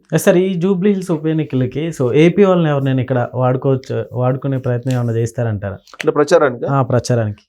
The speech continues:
Speaker 2: ప్రచారానికి ఎవరైనా రావచ్చు, ఎవరైనా రావచ్చు, ఎవరి మద్దతు అయినా తీసుకోవచ్చు, ఎవరి ఇన్ఫ్లుయెన్స్ అయినా పనికొస్తుంది, ఎవరైనా తీసుకుంటారు. ఏ రాజకీయ పార్టీ అయినా ఏ ఎలక్షన్లో అయినా తీసుకుంటారు. ఇన్‌ఫ్లుయెన్సర్ పర్సన్స్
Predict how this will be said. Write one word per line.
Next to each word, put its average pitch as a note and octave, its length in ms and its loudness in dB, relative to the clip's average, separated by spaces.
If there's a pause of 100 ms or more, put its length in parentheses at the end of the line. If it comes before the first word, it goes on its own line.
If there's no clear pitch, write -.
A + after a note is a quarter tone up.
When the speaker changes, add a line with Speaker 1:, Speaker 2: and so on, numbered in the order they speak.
Speaker 2:
ప్రచారానికి A3+ 440 4
ఎవరైనా F#3+ 280 0
రావచ్చు, B2 440 -2 (460)
ఎవరైనా D3+ 300 4
రావచ్చు, E3 340 4
ఎవరి D3 180 4
మద్దతు D3+ 240 4
అయినా D3+ 200 4
తీసుకోవచ్చు, D3 580 -2 (560)
ఎవరి D3+ 280 4
ఇన్ఫ్లుయెన్స్ E3+ 440 0
అయినా E3 320 4 (1120)
పనికొస్తుంది, D#3+ 640 0
ఎవరైనా D#3+ 380 4
తీసుకుంటారు. C#3+ 400 -2
ఏ D#3+ 80 8
రాజకీయ E3 320 2
పార్టీ D#3+ 240 2
అయినా E3+ 120 -2
ఏ D#3+ 160 4
ఎలక్షన్లో D#3+ 380 2
అయినా F3+ 100 -2
తీసుకుంటారు. D3 520 -6
ఇన్‌ఫ్లుయెన్సర్ C#3+ 540 -4
పర్సన్స్ C3+ 560 0